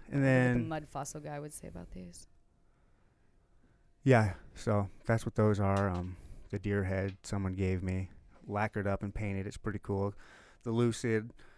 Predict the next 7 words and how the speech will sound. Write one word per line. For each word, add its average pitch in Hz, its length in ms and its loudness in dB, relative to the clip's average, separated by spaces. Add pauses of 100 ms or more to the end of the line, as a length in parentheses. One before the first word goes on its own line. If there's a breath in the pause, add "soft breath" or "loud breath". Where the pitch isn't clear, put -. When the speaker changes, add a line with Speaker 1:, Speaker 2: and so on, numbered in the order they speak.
(260 soft breath)
Speaker 1:
art 113 380 6
and 123 140 0
lucid 120 280 0
flows, 107 480 2
the 107 220 -2
stickers, 110 680 -4
mythic. 113 600 -4